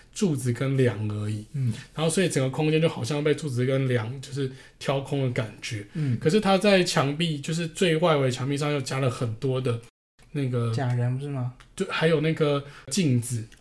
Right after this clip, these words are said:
Speaker 2: 哦。
Speaker 1: 所以你会觉得这些空间好像无限延伸，好像很高，
Speaker 2: 嗯。
Speaker 1: 好像很宽广这样，就是把一个比较小的购物中心，然后变得很放大很多倍的感觉，然后又会觉得这个空间很通透。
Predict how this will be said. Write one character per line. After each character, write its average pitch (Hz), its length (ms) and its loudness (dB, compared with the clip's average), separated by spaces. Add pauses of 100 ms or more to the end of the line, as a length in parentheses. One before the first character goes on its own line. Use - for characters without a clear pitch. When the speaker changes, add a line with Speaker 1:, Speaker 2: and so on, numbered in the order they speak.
Speaker 2:
哦。 143 360 -2
Speaker 1:
所 220 80 6
以 214 40 8
你 233 40 10
会 240 60 10
觉 202 120 4
得 165 60 4
这 185 60 2
些 190 100 4
空 185 220 0
间 180 100 4
好 147 120 0
像 175 100 2
无 143 100 4
限 147 320 4
延 117 220 2
伸， 127 220 0
好 120 40 4
像 143 120 2
很 113 400 2
高， 123 360 2
Speaker 2:
嗯。 - 60 -20 (160)
Speaker 1:
好 127 160 0
像 151 140 2
很 120 120 2
宽 139 320 0
广 110 300 -2
这 120 100 0
样， 110 160 -2
就 147 80 -2
是 196 100 2 (440)
把 147 180 4
一 165 60 4
个 185 140 2
比 139 100 -2
较 165 160 4
小 113 440 2
的 120 220 2
购 160 140 6
物 151 120 2
中 139 240 -2
心， 131 140 -4
然 123 80 0
后 131 80 -2
变 151 100 -2
得 120 140 0 (300)
很 110 280 0
放 143 360 0
大 135 180 -2
很 113 140 0
多 127 140 -2
倍 131 180 2
的 110 100 0
感 104 320 -8
觉， 120 200 -8
然 117 100 -4
后 127 80 0
又 151 100 4
会 147 100 4
觉 135 120 -2
得 123 80 2
这 143 80 2
个 127 60 2
空 131 100 0
间 127 100 0
很 113 140 -2
通 113 300 -2
透。 117 280 -8